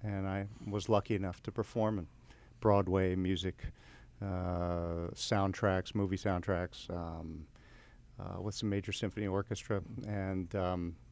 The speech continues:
uh, never thought I was going to be involved in education.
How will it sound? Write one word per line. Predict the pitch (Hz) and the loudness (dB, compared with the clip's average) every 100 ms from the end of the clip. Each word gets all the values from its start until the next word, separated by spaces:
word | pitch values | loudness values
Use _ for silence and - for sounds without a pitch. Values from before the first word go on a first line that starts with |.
| - - - - - - - - - - | -20 -20 -20 -20 -20 -20 -20 -20 -20 -14
uh, | 104 104 98 - 107 | -10 -8 -8 -4 6
never | 131 127 | 8 8
thought | - 117 104 101 | 6 6 6 4
I | 101 | 2
was | 101 - | 0 0
going | 107 101 | 0 2
to | 92 | 2
be | 101 | 2
involved | 92 95 90 98 | 2 2 2 0
in | |
education. | 95 - 120 113 - - | -4 -2 0 0 0 -10